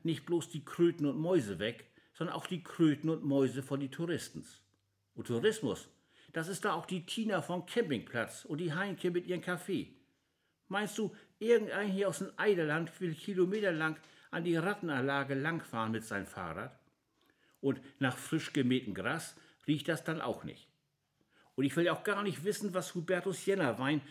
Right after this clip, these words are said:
und seine Jägers sagen tun, wenn du nu zweihundert Hektar von ihren Jagdrevier klauen denen tust.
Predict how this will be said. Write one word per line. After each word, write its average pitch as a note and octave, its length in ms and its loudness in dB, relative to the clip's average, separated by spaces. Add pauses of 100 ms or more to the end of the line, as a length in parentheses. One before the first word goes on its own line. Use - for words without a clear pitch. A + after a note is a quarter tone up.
(140)
und C#3 140 0
seine E3+ 240 2
Jägers D#3 480 0
sagen G#2+ 280 -2
tun, - 420 0 (300)
wenn D#3+ 160 4
du D#3+ 80 4
nu D#3+ 360 2
zweihundert F3+ 840 0
Hektar D#3 440 -2 (160)
von D#3+ 200 0
ihren D#3+ 300 4
Jagdrevier C3 680 0
klauen F#2 340 -4
denen E2 220 -2
tust. - 380 -18